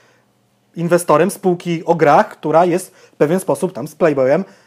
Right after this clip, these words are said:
e, powiązana. Ym, też czytamy w raporcie z grupy kapitałowej Playway wyszły, i tutaj jest cała seria firm różnych, e, z nimi powiązanych, także no oni tam robią, robią ruchy tak zwane, dzieje się.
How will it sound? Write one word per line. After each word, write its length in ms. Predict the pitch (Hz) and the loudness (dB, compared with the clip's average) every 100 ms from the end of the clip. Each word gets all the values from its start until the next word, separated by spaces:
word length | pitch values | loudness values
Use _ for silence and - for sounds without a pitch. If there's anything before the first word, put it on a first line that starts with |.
| - | -10
e, 200 | 127 135 | -6 -6
powiązana. 680 | - 147 143 214 247 143 113 - _ _ 139 143 151 | -6 -4 0 4 4 2 -4 -12 _ _ -6 -2 -2
Ym, 180 | 151 151 151 151 _ - | -2 -8 -14 -20 _ -10
też 120 | 151 208 | -6 -4
czytamy 400 | 196 208 208 185 | 0 0 2 0
w 180 | - | -2
raporcie 520 | 165 170 - 202 202 156 | 2 2 2 -2 -2 -6
z 80 | |
grupy 240 | 139 208 208 | -2 -2 -2
kapitałowej 440 | 175 - 196 196 | -4 -4 -2 -2
Playway 420 | - 190 214 208 | 0 0 0 0
wyszły, 500 | 160 180 185 180 175 175 _ - | -2 -4 -4 0 0 0 _ -10
i 60 | |
tutaj 220 | 160 196 | -2 2
jest 180 | 185 180 - | 2 0 0
cała 400 | 233 202 - - _ _ _ _ | 4 4 2 -8 _ _ _ _
seria 380 | - 180 170 | -4 0 0
firm 320 | 160 - 180 139 | 0 -2 -4 -2
różnych, 480 | 151 139 139 135 _ _ _ - | -4 -4 -8 -8 _ _ _ -10
e, 100 | 139 | -8
z 60 | 143 | -6
nimi 160 | 170 | -6
powiązanych, 500 | 160 147 147 190 208 | -4 -6 -2 -2 -2
także 500 | - 165 156 165 160 165 _ _ - | -4 -6 -2 0 -2 -4 _ _ -2
no 100 | 208 | 0
oni 140 | 262 | 2
tam 160 | 226 196 | 2 2
robią, 360 | 226 214 202 | 2 2 2
robią 260 | 202 190 180 | 0 0 0
ruchy 220 | 202 196 | 0 -2
tak 160 | 180 165 | -4 -4
zwane, 440 | 175 180 175 170 | -4 -2 -2 -2
dzieje 280 | 156 175 160 | -2 -2 -2
się. 280 | - 175 | -4 -4